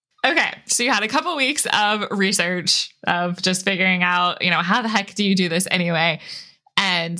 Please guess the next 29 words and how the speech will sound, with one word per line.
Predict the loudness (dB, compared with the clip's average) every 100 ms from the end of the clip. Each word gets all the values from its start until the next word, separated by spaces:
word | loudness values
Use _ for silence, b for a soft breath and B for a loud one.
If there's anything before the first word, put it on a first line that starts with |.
| -2
then | 0 2
once | 2 0
you | 0 0 2 2 2
started | 0 0 0 0
getting | 0 0 0
all | 0 0
of | -2 0
that | 2 2 0 -2 -2
processed | 0 0 0 -2 0 -2 -2 -2 0
and | 0 2 0 -4 -10 _ _ _ _
writing | 0 2 2 2
down | 2 0
your | 0
recipes | 0 0 -2 -2 -2 -2 -2
and | -2
getting | 0 2
them | 2
all | 2 0
approved, | -2 0 0 0 -2 -6 B B B B -4
what | 0 2
were |
some | 0 0
of | 0 0
the | 0
decisions | 0 0 -2 0 0
that | 0
you | 2 4 4 2 2
made | 4 4 2 0 -2 0
on | 0 2 0 0 -2